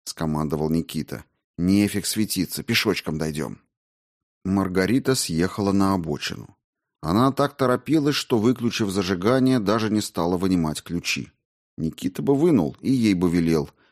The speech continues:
но Никита уже выскочил из машины и бежал к дому Бессмертного. Маргарита, как всегда, замешкалась с ремнём безопасности.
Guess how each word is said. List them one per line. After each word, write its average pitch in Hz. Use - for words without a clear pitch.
но 95
Никита 104
уже 123
выскочил 113
из 101
машины 127
и -
бежал 107
к 92
дому 90
Бессмертного. 82
Маргарита, 87
как 113
всегда, 117
замешкалась 104
с -
ремнём 90
безопасности. 85